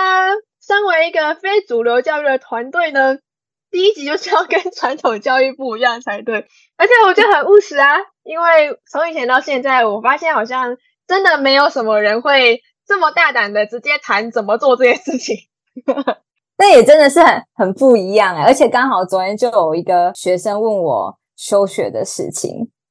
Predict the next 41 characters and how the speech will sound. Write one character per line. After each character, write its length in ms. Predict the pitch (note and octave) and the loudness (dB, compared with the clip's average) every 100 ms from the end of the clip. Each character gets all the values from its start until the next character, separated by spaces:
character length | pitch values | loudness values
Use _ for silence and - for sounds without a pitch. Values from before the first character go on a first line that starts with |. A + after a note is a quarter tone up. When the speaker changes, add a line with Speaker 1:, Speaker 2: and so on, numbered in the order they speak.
| _ _ _ | _ _ _
Speaker 1:
啊， 100 | - F#4 B4+ | -2 0 -2
真 120 | F4+ F4+ | -4 -4
的 120 | D#4 | 0
假 180 | B3 F#3+ | 0 0
的？ 180 | F#3 | -2
他 160 | F#3+ C4 | -4 -4
是 140 | D#4 | -4
什 140 | D4 A3+ | -4 -4
么 120 | G3+ | -4
学 80 | G#3+ | -6
校 200 | G#3 A3+ | -4 -4
科 200 | A#3 G3+ | -2 -4
系 180 | A3 A3 | -6 -8
的 80 | - | -6
啊？ 140 | - - _ _ _ _ _ - | -8 -10 _ _ _ _ _ 2
Speaker 2:
这 140 | G4+ | 6
可 100 | D#4 | 6
以 60 | C4 | 6
讲 180 | A#3 F#3+ | 4 4
吗？ 320 | F3 F3+ G#3 _ _ | 2 2 -2 _ _
反 260 | - G#3+ C4+ | 4 6 6
正 160 | D4 | 6
我 80 | A3+ | 6
觉 140 | G3 | 6
得 260 | G#3+ G#3 G3+ - | 8 8 8 8
那 120 | F4 | 8
个 80 | D4 | 8
科 200 | - C4 | 6 4
系 180 | C4+ B3+ | 4 2
是 120 | B3+ | 4
药 240 | B3 G#3 | 6 4
学 180 | G3+ G3 | 2 -6
系 260 | G3 G#3+ E3 | -6 -8 -2
啦。 220 | - - | -2 -4
<laughs> 60 | _ _ _ | _ _ _
啊， 160 | - D#4 | 2 4
因 160 | D#4 | 4
为 180 | D#4+ D4+ | 6 6
Speaker 1:
药 140 | C#4+ | 6
学 240 | - D4+ C#4+ | 4 6 4
系， 300 | D#4 F4 | 4 -4